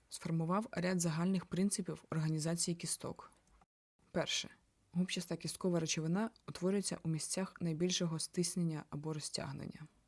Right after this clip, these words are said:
Друге. Розвиток кісткової тканини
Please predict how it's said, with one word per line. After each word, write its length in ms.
Друге. 400
Розвиток 480
кісткової 500
тканини 500